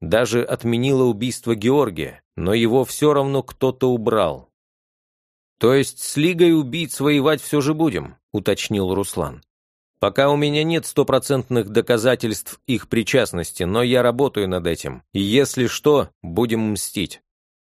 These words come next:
"А что насчёт смерти Ивана?" покосился в мою сторону Игнат. "Насколько я понял,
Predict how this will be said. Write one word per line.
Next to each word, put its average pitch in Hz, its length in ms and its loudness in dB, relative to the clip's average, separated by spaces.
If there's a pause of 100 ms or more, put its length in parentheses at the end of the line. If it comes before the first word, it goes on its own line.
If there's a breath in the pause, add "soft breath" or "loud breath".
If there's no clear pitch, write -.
(140)
"А 113 100 2
что - 240 0
насчёт 190 340 0
смерти 190 460 -2
Ивана?" 139 500 0
покосился - 600 -2
в - 20 -8
мою 101 240 0
сторону 95 480 0
Игнат. 95 400 -4 (400)
"Насколько 170 560 0
я 160 140 2
понял, 180 420 0